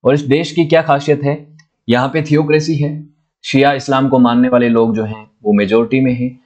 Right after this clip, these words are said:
और शिया इस्लाम को ही इस country की हुकूमत भी मानती है। और दुनिया भर में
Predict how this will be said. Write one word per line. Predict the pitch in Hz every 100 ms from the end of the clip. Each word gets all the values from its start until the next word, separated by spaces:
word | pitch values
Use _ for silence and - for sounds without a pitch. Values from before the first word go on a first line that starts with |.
| _ -
और | 98 101
शिया | 101 - 127 131
इस्लाम | - 117 113 120
को | 123 123
ही | 127
इस | 123 113
country | - 107 104 113
की | 117
हुकूमत | 101 98 110 123
भी | 127 123
मानती | 113 113 113
है। | 107 110 _ _ _ _ -
और | 104 107 107 - _ _ 117
दुनिया | 127 156 175
भर | 123 113
में | 104 110 -